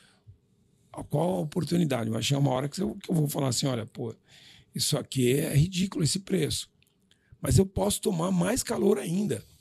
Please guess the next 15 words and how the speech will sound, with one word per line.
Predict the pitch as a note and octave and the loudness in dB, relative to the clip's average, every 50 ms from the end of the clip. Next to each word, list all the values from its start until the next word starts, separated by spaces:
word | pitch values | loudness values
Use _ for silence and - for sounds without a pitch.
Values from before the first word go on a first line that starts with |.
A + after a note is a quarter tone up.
| _ _ _ | _ _ _
mesmo | C3+ D#3 - - A3+ | -10 -8 -6 -6 -4
sabendo | - A4 B3 B3 A#3+ | -4 -2 0 0 2
que | A3+ G#3+ | 4 4
é | G#3+ | 2
ridículo. | A3+ G#3+ - E3 - - _ _ - - - - - - | 2 2 0 -2 -2 -2 _ _ -20 -20 -20 -20 -8 -2
E | - E3 | 0 0
a | F#3 G3 | 0 0
hora | A3 B3+ C4+ | 0 -2 -2
que | - - - | -4 -6 -12
corrigir, | - - F#3+ E3 D#3+ D#3+ C3+ G#2+ A2 B2+ F#3 G3 | -4 0 2 2 2 2 0 -2 -2 0 0 2
isso | D#3+ - - D3 | 2 2 0 0
aí | D#3+ | 0
vai | F#3 G#3 F3+ | 0 0 0
subir | - E3+ D3+ C3 G#2+ - | 0 0 0 -2 -2 -2
tanto | _ - D#3+ F#3+ F3+ C#3+ - - - | _ 0 2 2 2 0 -2 -6 -14